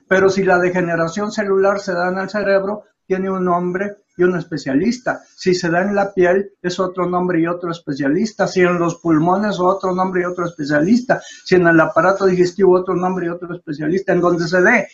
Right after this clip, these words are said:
eh, es la misma enfermedad, es degeneración celular. ¿Y cómo se resuelve? Con regeneración celular. ¿Y esto cómo se hace?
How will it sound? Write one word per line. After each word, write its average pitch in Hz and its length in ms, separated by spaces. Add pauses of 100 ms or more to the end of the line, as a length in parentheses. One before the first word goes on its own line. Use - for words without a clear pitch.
(320)
eh, 180 340
es - 240 (640)
la 170 180
misma 196 400
enfermedad, 165 540
es 170 120
degeneración 165 840
celular. 160 540 (260)
¿Y 165 100
cómo 208 220
se 214 140
resuelve? 190 520 (220)
Con 180 320
regeneración 160 920
celular. 156 600
¿Y 170 140
esto 208 260
cómo 202 220
se 202 140
hace? 196 420